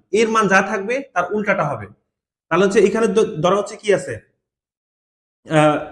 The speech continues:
ওয়ান আছে, আহ, জিরো আছে, এই জন্য হচ্ছে কি আমরা এখানে ওয়ান লিখবো। যেহেতু এই দুইটা ইনপুট হচ্ছে সেম, আবার হচ্ছে এই দুইটা ইনপুট সেম, এখানে কি আছে? আহ, ওয়ান আছে, কি হয়ে যাবে? আহ, তোমার হচ্ছে জিরো হয়ে যাবে। যেহেতু এই দুইটা ইনপুট সেম,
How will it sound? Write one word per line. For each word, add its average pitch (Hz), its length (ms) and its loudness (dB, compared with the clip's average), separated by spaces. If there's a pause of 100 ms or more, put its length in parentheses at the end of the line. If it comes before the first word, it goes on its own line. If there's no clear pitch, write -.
ওয়ান 185 440 4
আছে, 214 240 0
আহ, 160 560 -2
জিরো 185 220 8
আছে, 220 240 2
এই 170 120 -2
জন্য 185 180 0
হচ্ছে 196 160 -14
কি 185 60 -10
আমরা 160 180 -4
এখানে - 160 -16
ওয়ান 139 220 -4
লিখবো। 131 340 -16 (800)
যেহেতু 196 260 4
এই 190 80 2
দুইটা 202 200 4 (140)
ইনপুট 196 280 2
হচ্ছে 196 220 -4
সেম, 147 220 -4 (200)
আবার 175 180 0
হচ্ছে 196 180 -2
এই 196 60 0
দুইটা 185 220 2
ইনপুট 185 300 2
সেম, 151 260 -12
এখানে 185 220 -8
কি 185 180 -2
আছে? 196 200 -6 (460)
আহ, 139 320 0
ওয়ান 180 200 6
আছে, 220 320 0 (500)
কি 196 100 4
হয়ে 196 140 6
যাবে? 131 200 2 (1040)
আহ, 147 280 0
তোমার 175 220 0
হচ্ছে 175 440 0 (600)
জিরো 170 220 6
হয়ে 147 200 4
যাবে। 101 260 -6 (220)
যেহেতু 180 280 4
এই 208 60 2
দুইটা 196 200 4
ইনপুট 202 300 2
সেম, 226 300 -2